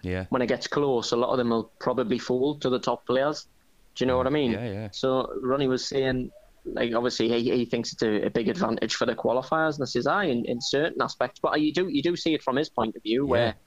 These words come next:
Speaker 2: he, he's, he's the main name, and he gets so much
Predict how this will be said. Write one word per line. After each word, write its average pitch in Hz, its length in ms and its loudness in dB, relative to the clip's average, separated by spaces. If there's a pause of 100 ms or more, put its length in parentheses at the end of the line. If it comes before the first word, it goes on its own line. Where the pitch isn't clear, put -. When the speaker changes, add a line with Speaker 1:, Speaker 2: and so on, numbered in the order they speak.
(460)
Speaker 2:
he, 143 120 0
he's, 139 300 0
he's 143 160 0
the 127 80 2
main 123 460 2
name, 113 360 2 (440)
and 120 100 2
he 113 60 0
gets - 340 -4
so 160 180 2
much 123 300 -2